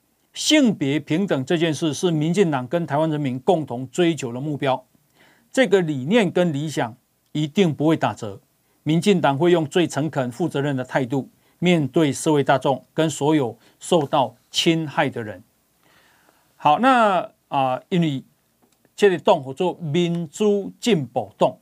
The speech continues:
它是进步价值，这样的事情发生在民进党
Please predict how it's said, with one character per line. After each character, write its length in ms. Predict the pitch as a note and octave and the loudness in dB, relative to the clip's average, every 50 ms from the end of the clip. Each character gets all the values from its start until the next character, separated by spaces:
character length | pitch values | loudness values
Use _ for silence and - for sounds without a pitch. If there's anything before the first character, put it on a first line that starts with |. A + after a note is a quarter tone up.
| _ _ _ _ _ _ _ _ _ _ _ | _ _ _ _ _ _ _ _ _ _ _
它 140 | - F#3 F#3+ | 0 0 0
是 200 | F#3 - G3 E3 | 0 0 -4 -4
进 400 | - - - - C4+ A3+ F3 D3 | -4 -2 2 2 4 4 2 0
步 280 | C3+ - G#3 F#3+ D3+ C3 | -2 0 0 0 0 0
价 260 | - - G3+ E3 B2 | 0 2 2 2 2
值， 260 | - - A#2 G2+ - - _ _ _ _ _ _ _ - | 0 -8 -16 -18 -20 -20 _ _ _ _ _ _ _ 0
这 100 | - G#3+ | 2 2
样 80 | G3+ | 2
的 80 | F#3 E3+ | 2 0
事 160 | - G#3+ F#3+ | -2 -4 -4
情 340 | - - C#3+ C#3+ C#3 C#3+ D3 _ _ _ _ _ | -2 -4 -4 -4 -4 -6 -10 _ _ _ _ _
发 180 | - - F#3 F3+ | 0 2 2 2
生 200 | D3 F3+ F3 D#3 | 2 -2 -2 0
在 120 | F3 E3 | 0 0
民 200 | D3 C#3 C3 C#3 | 0 0 -2 -4
进 160 | C#3 D#3+ C#3+ | -4 -4 -4
党 160 | B2 A2+ G2 | -6 -8 -10